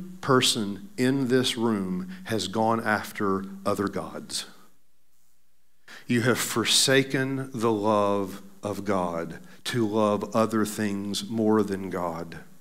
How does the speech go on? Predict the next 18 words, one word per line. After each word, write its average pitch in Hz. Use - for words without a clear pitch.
You 110
are 87
the -
prostitute. -
You 127
have 110
prostituted 143
yourself 127
all 139
throughout 131
the 131
world 117
in 117
loving 123
things 123
more 120
than 113
God. 92